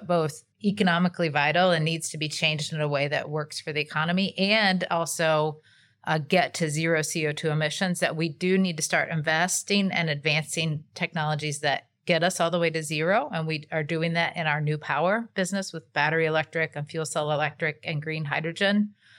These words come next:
technologies. And we also believe that diesel engines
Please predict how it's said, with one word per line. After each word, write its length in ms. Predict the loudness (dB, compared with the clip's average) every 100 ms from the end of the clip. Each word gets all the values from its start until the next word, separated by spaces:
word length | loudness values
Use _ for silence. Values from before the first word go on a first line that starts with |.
| _ _
technologies. 760 | -4 0 2 2 2 -2 -4 -10 _ _ _ _
And 260 | 2 4 4
we 140 | 4
also 340 | 6 6 6 2
believe 300 | 4 2 4
that 160 | 2
diesel 320 | 2 0 4 4
engines 440 | 6 4 2 0